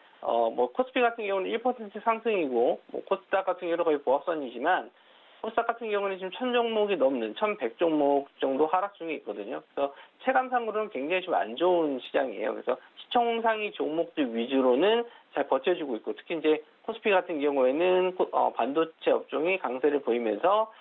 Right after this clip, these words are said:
어, 상대적으로 이제 다른 업종들은 좀 하락세를 보이고 있어서, 어, 반도체 업종을, 예, 보유하시지 않은 분들 입장에서는 굉장히 좀 힘든 시장이 되지 않을까 지금 생각을 하는데, 어, 뭐, 지금 엔비디아 주가가 계속 신고가를 좀 달리고 있고,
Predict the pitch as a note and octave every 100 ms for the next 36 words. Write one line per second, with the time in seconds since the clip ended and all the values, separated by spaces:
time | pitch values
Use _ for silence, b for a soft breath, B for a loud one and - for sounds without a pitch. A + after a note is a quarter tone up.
0 | B - A#2 A2+ - - A#3 B3 A3+ G#3+
1 | G3 - G3+ B3+ B3+ A#3+ A3+ G#3+ F#3 F3
2 | F#3+ F#3 F3 D3 - D#3 E3+ G#3+ A3 G3
3 | F#3 F#3 F3+ D#3+ D3 D#3+ B2+ E3+ F3 G#3
4 | B2 B B B - C#3 D#3+ G3 A3+ A3+
5 | G#3 G3 G3 G3 F3+ - - C#3+ C#3 C3
6 | D#3+ F3 F#3 F3+ E3+ E3+ A#2+ D3 D3 C3+
7 | C#3 A#2+ C#3 B2 B2+ B2+ B2+ A#2 A#2 B2+
8 | F3 F#3 F#3 F3+ F3 B2+ G#2+ C3 - b
9 | b - - B2+ B2+ A#2+ B2 - B2+ E3
10 | D#3+ D3+ F3 D3+ C3 F3+ C3 B B B
11 | B - D#3 D3 D#3 D#3 C#3 - - -
12 | G#3 A#3 A3+ F3 B3 A#3+ A#3 A3+ G#3+ F#3
13 | G3+ G3 F#3 F3+ A#3 A3 A3 F#3+ F3+ F#3
14 | D#3 C3+ D3+ B2+ - _ B2 A#2 -